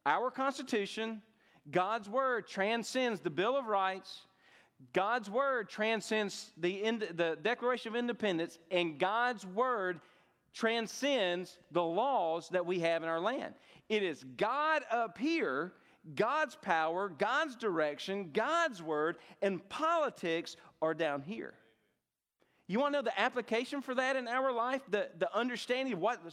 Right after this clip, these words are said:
okay, so that's the truth. I, I, I, you might say, "I see it as truth. I believe that's right." You know, but do you wanna know how that affects our lives?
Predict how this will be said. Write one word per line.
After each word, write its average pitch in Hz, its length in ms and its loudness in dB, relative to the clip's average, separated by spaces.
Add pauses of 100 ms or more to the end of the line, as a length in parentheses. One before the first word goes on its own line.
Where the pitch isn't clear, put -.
okay, 254 440 0
so 202 140 -2
that's 240 220 0
the 302 120 -10
truth. 240 400 -2
I, 208 280 2
I, - 300 -2
I, 214 260 2 (360)
you 214 120 0
might 226 200 0
say, 233 260 0
"I 247 140 2
see 277 240 -2
it 208 160 0
as 180 100 -2
truth. 240 380 -2
I 247 100 4
believe 254 320 -2
that's 170 260 -2
right." 196 260 0 (920)
You 226 160 0
know, 247 100 0
but 175 440 -4
do 196 60 -8
you 208 100 -2
wanna 269 200 2
know 254 60 -2
how 226 160 4
that 208 120 0
affects 233 460 -4
our 202 260 0
lives? 180 600 -2